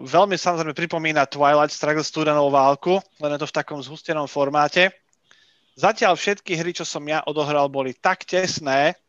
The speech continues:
že vždy, vždy tam bol jeden ma-, maličký, maličký kúsok chýbal jednej aj, e, respektíve tá strana, ktorá prehrala, vždy tam chýbal malinký kúsok, aby aj tá strana mohla vyhrať. A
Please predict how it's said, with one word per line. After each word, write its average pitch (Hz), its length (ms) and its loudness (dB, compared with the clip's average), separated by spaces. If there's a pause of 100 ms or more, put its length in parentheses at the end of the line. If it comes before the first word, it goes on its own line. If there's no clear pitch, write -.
(280)
že 139 240 -6
vždy, 143 400 -4
vždy 151 240 -12
tam 170 240 0
bol 151 160 2
jeden 151 320 0
ma-, 160 160 -12 (240)
maličký, 196 560 0
maličký 202 400 0
kúsok 185 320 -4
chýbal 175 320 0
jednej 170 320 -2
aj, 160 160 4
e, - 40 -16 (280)
respektíve 160 420 -4 (300)
tá 170 160 4
strana, 165 320 0
ktorá 160 240 -2
prehrala, 160 480 2
vždy 185 160 -10
tam 170 240 -6
chýbal 165 320 0
malinký 160 400 -8
kúsok, 160 320 -6
aby 151 320 -6
aj 143 160 0 (160)
tá 156 160 4
strana 156 320 -4
mohla 151 320 -2
vyhrať. 156 320 0 (720)
A 139 320 6